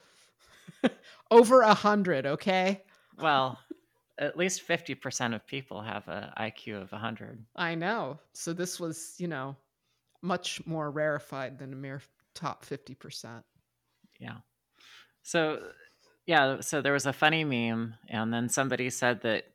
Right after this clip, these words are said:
Speaker 2: what, that accused you of not caring about safeguarding concerns?
Speaker 1: Yes,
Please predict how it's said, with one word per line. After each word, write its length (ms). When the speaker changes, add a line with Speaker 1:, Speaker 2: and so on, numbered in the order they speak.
Speaker 2:
what, 300
that 240
accused 460
you 80
of 100
not 200
caring 220
about 280
safeguarding 560
concerns? 720
Speaker 1:
Yes, 560